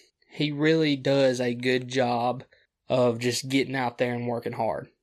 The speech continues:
Um, I really do enjoy watching him play basketball, and I really do want to see him in orange and blue and white. Um, so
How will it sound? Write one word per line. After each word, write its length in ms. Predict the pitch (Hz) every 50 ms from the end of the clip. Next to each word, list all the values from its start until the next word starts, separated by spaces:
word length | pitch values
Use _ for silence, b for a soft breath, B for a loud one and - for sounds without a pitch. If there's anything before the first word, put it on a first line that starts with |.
| _ _ -
Um, 240 | 127 127 123 123 123
I 80 | 123 123
really 280 | 123 123 127 135 131 131
do 240 | 127 127 127 127 127
enjoy 560 | 120 123 120 117 127 127 127 127 127 127 123
watching 460 | 120 120 123 123 123 - - 117 117
him 260 | 117 127 123 120 117
play 240 | 113 - - 117 117
basketball, 800 | 113 123 131 143 139 - - - - 120 135 143 135 131 131 127
and 160 | 117 131 123
I 80 | 127 127
really 320 | 127 120 123 123 123 123
do 240 | 120 113 123 123 120
want 240 | 120 123 120 - -
to 100 | - 123
see 260 | - - 123 123 123
him 260 | 120 127 120 117 117
in 80 | 117 117
orange 260 | 117 117 113 117 117
and 140 | 120 123 117
blue 260 | 110 - - 110 - - _ _ _ _ _ _ _
and 220 | - 120 120 120
white. 420 | 123 120 123 127 - - - - - 240
Um, 320 | - 131 135 131 123 120 - _ _ _ _ _ _ _ _
so 520 | - - - 151 143 139 135 135 127 -